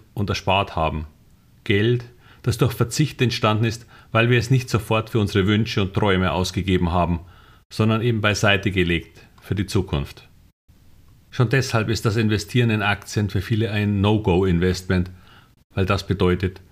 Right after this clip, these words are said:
dass sie es auch verlieren könnten. Dass es weniger wird und das nach all den Anstrengungen zuvor.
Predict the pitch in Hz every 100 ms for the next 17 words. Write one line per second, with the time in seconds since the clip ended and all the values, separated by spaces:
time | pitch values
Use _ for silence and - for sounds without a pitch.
0 | - - _ 98 - 101 101 98 - 101
1 | 110 90 - 76 73 - - - - _
2 | - - - _ - 87 95 - 107 110
3 | 95 85 90 87 - - _ _ _ _
4 | _ - 98 95 90 92 90 - 98 92
5 | 98 92 92 98 95 - 95 95 87 90
6 | 87 92 - 92 92 73